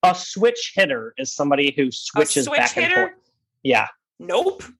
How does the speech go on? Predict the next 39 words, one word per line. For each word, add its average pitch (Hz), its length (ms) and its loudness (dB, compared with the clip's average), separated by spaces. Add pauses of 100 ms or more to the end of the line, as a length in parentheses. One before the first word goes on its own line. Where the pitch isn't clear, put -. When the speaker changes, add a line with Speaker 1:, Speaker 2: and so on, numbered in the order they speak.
Speaker 2:
I'm 202 200 -2
a 190 80 0
Speaker 1:
<clears throat> 180 80 -4
Speaker 2:
right-handed 214 580 2
person, 185 440 -10
so 180 140 -6
you're 180 220 -10
getting 196 220 -8
it 185 80 -8
with 180 160 -12
your 180 100 -14
right, 180 260 -10
with 185 120 -12
my 180 140 -14
right 180 240 -12
fucking - 260 -12
hand, 208 160 -2
Speaker 1:
Okay. 196 360 0
Speaker 2:
buddy. - 140 -4 (140)
Speaker 1:
<laughs> - 180 -10
Well, 165 340 4 (180)
I, 147 140 -6 (140)
I'm 277 400 2
not 233 200 0
getting 185 220 -6
anything. 185 520 -10 (120)
Speaker 2:
No, 370 80 0 (120)
not 370 300 0
you, 440 260 2
but 320 140 0
my 311 120 0
husband. 254 600 0
Speaker 1:
<laughs> - 40 -20 (600)
Yeah. 196 240 2 (840)
No, 226 200 6
so 208 480 0
what 233 200 2
was 311 160 -2
the 226 120 2